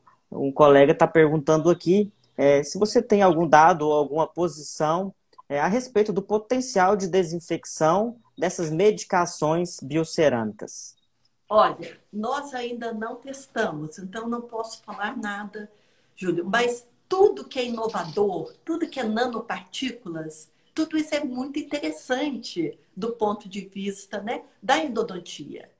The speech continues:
Speaker 2: né? Agora, não podemos esquecer que é uma coisa que eu sempre pergunto, tá, Júlio? Você pega
Speaker 1: Hum.
Speaker 2: uma medicação que entra dentro dos túbulos, atinge as bactérias. E aí? Você vai remover como essa medicação?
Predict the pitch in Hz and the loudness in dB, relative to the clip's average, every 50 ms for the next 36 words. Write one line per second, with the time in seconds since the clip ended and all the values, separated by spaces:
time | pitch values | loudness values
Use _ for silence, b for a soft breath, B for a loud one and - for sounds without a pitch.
0 | _ _ _ _ _ - 208 254 277 - - - - 214 220 220 254 277 285 269 | _ _ _ _ _ -4 -4 -4 -4 -6 -10 -2 0 2 2 2 2 -2 -2 -4
1 | 302 349 466 - 440 370 233 - 262 254 240 233 226 - - - - - - 254 | -6 -8 -6 -4 -4 -4 -2 -2 -4 -6 -6 -6 -8 -8 -6 -8 -8 -6 -6 -6
2 | 240 240 240 254 247 247 247 - - 254 247 247 - - 240 240 - - 277 285 | -6 -6 -6 -6 -8 -10 -8 -8 -8 -8 -8 -8 -8 -10 -10 -10 -10 -8 -8 -8
3 | 285 285 - - 302 302 311 233 214 226 220 214 190 - - - - 190 208 247 | -8 -8 -12 -8 -6 -6 -6 -6 -6 -6 -6 -6 -6 -8 -10 -8 -4 -4 -4 -4
4 | 294 - 214 175 151 143 139 - B B B B B B B - 185 233 233 - | -4 -8 -10 -14 -14 -14 -16 -20 B B B B B B B 0 2 2 4 2
5 | - 269 269 - - _ _ - 269 294 302 - 269 262 247 240 220 - - - | 0 -4 -10 -12 -18 _ _ -4 -2 -2 -2 -4 -6 -6 -8 -8 -8 -12 -16 -18
6 | - _ 220 202 - - - 233 226 240 247 240 - - 285 262 254 262 285 285 | -12 _ -10 -10 -10 -10 -12 -10 -10 -10 -10 -12 -10 -8 -6 -4 -4 -4 -4 -6
7 | - - 262 240 185 220 233 269 - - - 208 - - - - 240 240 240 233 | -6 -6 -6 -4 -4 -4 -4 -4 -6 -8 -12 -14 -14 -14 -12 -10 -8 -6 -6 -6
8 | 240 240 240 233 - - _ - 208 208 - - - 302 302 294 277 254 240 233 | -8 -10 -12 -12 -14 -8 _ -2 -2 -2 -4 -2 0 0 2 2 0 -4 -4 -6
9 | 240 240 - - _ - 185 170 156 - - - - - - - - - - _ | -8 -8 -8 -12 _ -4 -4 -2 -2 -4 -8 -12 -16 -18 -20 -20 -20 -20 -20 _
10 | _ _ _ _ _ _ _ _ _ _ _ _ _ _ - 320 508 605 640 659 | _ _ _ _ _ _ _ _ _ _ _ _ _ _ 0 4 4 6 4 4
11 | 640 494 349 262 226 185 - - - - - _ _ _ _ _ _ 262 349 320 | 2 0 -2 -2 -4 -6 -8 -8 -10 -14 -20 _ _ _ _ _ _ -8 -8 -6
12 | - 294 285 285 269 330 320 277 254 269 - - - - - - 480 - - 494 | -6 -6 -4 -2 -2 -2 -2 -4 -4 -4 -4 -4 -2 -2 -4 -4 -6 -6 -6 -6
13 | 494 415 302 262 220 190 - - 196 202 202 180 - - - - 175 175 - - | -4 -4 -4 -4 -4 -6 -6 -8 -8 -8 -10 -10 -12 -12 -10 -8 -8 -8 -10 -10
14 | - 180 156 135 - 147 - | -8 -8 -8 -8 -8 -12 -16